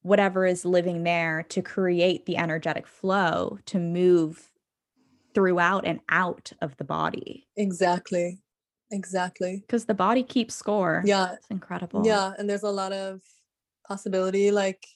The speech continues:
Speaker 2: you know, as you know, in terms of, like, placement on the body, like, you can work really intentionally in terms of where specific traumas are stored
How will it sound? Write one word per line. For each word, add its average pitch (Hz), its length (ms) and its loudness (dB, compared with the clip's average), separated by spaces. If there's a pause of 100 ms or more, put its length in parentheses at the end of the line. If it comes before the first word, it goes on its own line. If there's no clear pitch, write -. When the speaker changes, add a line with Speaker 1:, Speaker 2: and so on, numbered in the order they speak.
(220)
Speaker 2:
you 196 220 -6
know, 185 440 0
as 196 220 -4
you 196 100 4
know, 185 320 2
in 190 120 -2
terms 185 300 -6
of, 180 240 -6 (840)
like, 180 200 -6
placement 226 500 2
on 196 100 4
the 190 60 4
body, 190 300 2
like, 190 300 -4
you 196 100 -8
can 202 220 -6
work 196 320 -4 (340)
really 202 380 2
intentionally 202 1040 -2 (380)
in 196 100 -4
terms 196 320 0
of 180 220 2
where 185 760 0
specific 185 580 -6
traumas 190 640 -2
are 180 120 -4
stored 185 680 -4